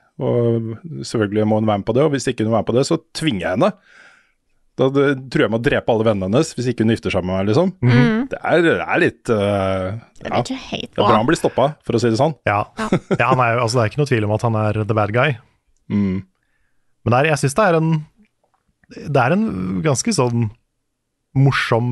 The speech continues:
Speaker 2: men på en måte treffende framstilling av sånne folk.
Speaker 1: Mm.
Speaker 2: Som er selvfølgelig cartoonifisert og sånn, men, men
Speaker 3: Han er
Speaker 2: den
Speaker 3: jo
Speaker 2: der,
Speaker 3: peak cartoon-villain.
Speaker 2: ja,
Speaker 1: Ja.
Speaker 2: men sånn, den der, akkurat den greia er det som,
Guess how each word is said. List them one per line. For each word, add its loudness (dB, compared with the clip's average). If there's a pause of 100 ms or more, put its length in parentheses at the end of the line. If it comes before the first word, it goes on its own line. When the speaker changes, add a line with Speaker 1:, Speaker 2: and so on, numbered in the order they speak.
Speaker 2:
men 2 (1160)
på 2
en 0
måte 0
treffende -2
framstilling -2
av -2
sånne -2
folk. -4 (540)
Speaker 1:
Mm. 0 (440)
Speaker 2:
Som 0
er 2
selvfølgelig 0
cartoonifisert 0
og -4
sånn, -2
men, -2
men 0
Speaker 3:
Han 0
er 2
Speaker 2:
den 4
Speaker 3:
jo 2
Speaker 2:
der, 0
Speaker 3:
peak 0
cartoon-villain. -2 (580)
Speaker 2:
ja, 2
Speaker 1:
Ja. -2 (440)
Speaker 2:
men 0
sånn, 0 (440)
den 0
der, 0 (480)
akkurat 0
den 2
greia 2
er 0
det 0
som, -2